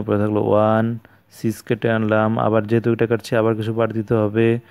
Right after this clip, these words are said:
তাহলে আমার এখানে যাচ্ছে এইট, আট দুগুণ ষোলো, তাহলে মিলে গেল অ্যান্সার ফোর জিরো জিরো এইট, ঠিক আছে?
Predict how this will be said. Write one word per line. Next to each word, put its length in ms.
তাহলে 220
আমার 200
এখানে 240
যাচ্ছে 360
এইট, 220
আট 160
দুগুণ 280
ষোলো, 400
তাহলে 180
মিলে 220
গেল 160
অ্যান্সার 300
ফোর 200
জিরো 160
জিরো 180
এইট, 140
ঠিক 200
আছে? 160